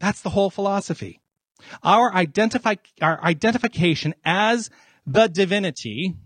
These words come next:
whatever you want to call it, the creative source, love, light, infinite power, consciousness, universal mind. We use a lot of different words to describe the same thing. And here's the thing about that. I talked about it a couple weeks ago. The minute we put word to it is the minute that we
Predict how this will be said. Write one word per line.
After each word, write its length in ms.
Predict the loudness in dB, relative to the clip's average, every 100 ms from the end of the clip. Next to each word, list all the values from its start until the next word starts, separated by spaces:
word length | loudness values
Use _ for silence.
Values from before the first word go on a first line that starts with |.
| -6
whatever 280 | -2 0 0
you 100 | 0
want 100 | 0
to 120 | -2
call 240 | -4 -2
it, 200 | -4 -6 -8
the 60 |
creative 340 | 0 2 2 0
source, 500 | -2 0 0 -4 -2
love, 540 | 2 2 2 -2 -10 -16 _
light, 440 | -8 -2 0 -2 -6 _ _ _
infinite 380 | -2 0 -2 -4
power, 520 | -2 0 2 0 -2 -8 _ -6
consciousness, 840 | -2 0 -2 -4 0 0 -2 -10 -18 _ _ _ _
universal 460 | 0 2 2 2 2
mind. 600 | 2 4 2 2 -2 -8 _ _
We 80 | -4
use 100 | 0
a 60 |
lot 200 | 2 4
of 60 | 2
different 240 | -2 0
words 280 | 2 2 0
to 80 | -6
describe 360 | -12 -4 -2 -2
the 80 | -4
same 280 | -2 -2
thing. 340 | 0 0 0 0
And 80 | 0
here's 200 | 0 0
the 60 |
thing 180 | -2 -2
about 240 | 0 -2
that. 120 | -4 -8
I 60 |
talked 260 | -4 -4 -4
about 140 | -8
it 60 | -6
a 40 |
couple 220 | -6 -4
weeks 200 | -4 -6
ago. 220 | -6 -6 -8 -14 -20 -12 -4
The 80 |
minute 320 | 0 0 0 0
we 100 | -4
put 220 | -4 -4
word 380 | 0 0 0 -2
to 180 | 0 0
it 80 |
is 120 | 0 -4
the 100 | -2
minute 340 | 0 0 -2
that 140 | -6
we 280 | -8 -12 -14